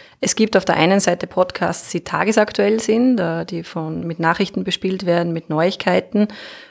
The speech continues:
Ähm, auf der anderen Seite gibt es Unternehmenspodcasts oder ich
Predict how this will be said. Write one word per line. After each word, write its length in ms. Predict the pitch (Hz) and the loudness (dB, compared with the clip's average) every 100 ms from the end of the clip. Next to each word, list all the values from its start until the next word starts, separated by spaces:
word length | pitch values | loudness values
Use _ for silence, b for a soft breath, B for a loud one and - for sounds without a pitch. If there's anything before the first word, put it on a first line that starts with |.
| B | B
Ähm, 360 | 185 180 180 180 | 2 4 4 2
auf 160 | - - | 0 0
der 100 | 160 | 0
anderen 260 | 175 202 | 2 2
Seite 300 | 196 175 202 | 2 0 -2
gibt 300 | - 185 - | -6 -6 -4
es 80 | 175 | -4
Unternehmenspodcasts 1200 | 175 175 165 180 214 - 180 180 - 180 180 - | -2 0 2 2 2 -2 -4 -6 -2 -2 0 -2
oder 200 | 180 180 | 0 2
ich 260 | 180 - | 0 -4